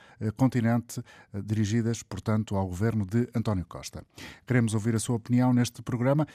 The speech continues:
As eleições regionais são no próximo domingo e, eh,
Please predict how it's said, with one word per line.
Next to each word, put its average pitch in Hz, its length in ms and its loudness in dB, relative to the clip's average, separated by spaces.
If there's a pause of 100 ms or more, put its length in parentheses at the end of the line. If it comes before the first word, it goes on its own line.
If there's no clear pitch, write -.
(140)
As 104 100 -4
eleições 104 460 0
regionais 101 500 -2
são 117 180 4
no 113 140 4
próximo 131 460 0
domingo 143 420 2 (320)
e, 185 240 2
eh, 117 260 2